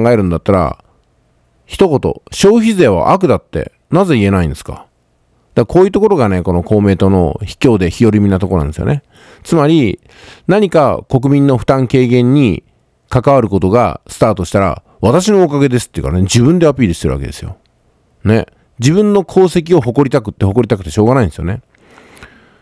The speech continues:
そうじゃないでしょうと。ね。全ては世のため、人のためなんですから。ね。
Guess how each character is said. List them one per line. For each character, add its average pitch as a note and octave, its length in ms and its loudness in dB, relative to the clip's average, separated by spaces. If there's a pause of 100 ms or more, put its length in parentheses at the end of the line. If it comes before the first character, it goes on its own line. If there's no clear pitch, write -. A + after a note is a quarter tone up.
(520)
そ - 160 0
う A3+ 40 2
じ F3+ 60 2
ゃ - 20 2
な D#3+ 120 0
い C3+ 40 2
で G2+ 60 -2
し - 80 -8
ょ B1 100 -8
う - 40 -18
と。 - 80 -20 (460)
ね。 C3 260 0 (120)
全 C#3 300 0
て A#2+ 80 -2
は D3+ 120 2
世 A#2 140 2
の B2+ 100 2
た F#2+ 100 -2
め、 D#2+ 140 -4
人 C3 180 -2
の D#3+ 80 0
た F#3 80 0
め G#3 120 0
な B2+ 120 0
ん D#2+ 80 -4
で D2 80 -10
す - 80 -18
か C2+ 100 -8
ら。 A1 260 -10 (240)
ね。 A2+ 300 0